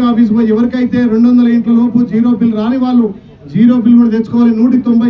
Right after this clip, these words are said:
శాతం వచ్చింది, కానీ ఎవరైనా సాంకేతిక లోపాలతో రాకుంటే దానికి కూడా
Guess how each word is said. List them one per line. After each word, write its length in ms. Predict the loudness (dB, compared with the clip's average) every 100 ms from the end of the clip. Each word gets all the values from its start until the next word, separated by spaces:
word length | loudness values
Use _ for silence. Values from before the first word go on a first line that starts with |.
| -2
శాతం 200 | -2 -2 -2
వచ్చింది, 280 | -2 -2 -2
కానీ 200 | -2 -4 -6 -10 -20 -10 -2
ఎవరైనా 320 | -2 -2 -6 -6
సాంకేతిక 440 | -4 -4 -4 0 2
లోపాలతో 360 | 2 0 0 0 0
రాకుంటే 360 | 0 0 0 0 -2 -6 -20 -14 -6
దానికి 280 | -2 -2 0
కూడా 100 | 0